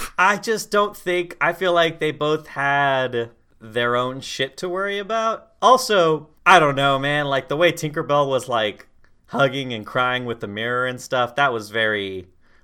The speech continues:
Speaker 2: much her projecting kind of in one direction.
Speaker 1: I, I, I think I asked to move on.
Speaker 2: So Tinkerbell makes a boat. She made a boat.
Speaker 1: Oh, that's right, the boat. I forgot about the boat.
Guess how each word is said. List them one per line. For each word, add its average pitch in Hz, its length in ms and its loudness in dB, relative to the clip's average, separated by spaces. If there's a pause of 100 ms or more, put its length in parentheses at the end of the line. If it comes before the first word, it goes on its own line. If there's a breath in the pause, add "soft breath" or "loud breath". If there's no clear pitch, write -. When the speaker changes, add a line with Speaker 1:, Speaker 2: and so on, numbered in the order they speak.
Speaker 2:
much 117 460 -4
her 113 640 -2
projecting 104 640 -6
kind 104 220 -6
of 95 100 -10
in 98 140 -10
one 101 380 -10
direction. 98 800 -12 (720 soft breath)
Speaker 1:
I, - 180 -12 (120)
I, 165 280 -2 (420)
I 175 220 -4 (200)
think 240 260 -2
I 190 160 4
asked 156 520 -2
to 147 100 -8
move 131 300 -12
on. - 220 -12 (360)
Speaker 2:
So 139 180 -8
Tinkerbell 165 400 -6
makes 143 220 -10
a - 60 -6
boat. 104 280 -4
She - 140 -14
made 156 140 -6
a 160 40 -6
boat. 170 400 -6 (540)
Speaker 1:
Oh, 240 240 10
that's 233 260 2
right, 254 160 0
the 226 120 2
boat. 202 580 2
I 165 100 2
forgot 117 460 -8
about 107 220 -12
the 104 80 -20
boat. 107 400 -14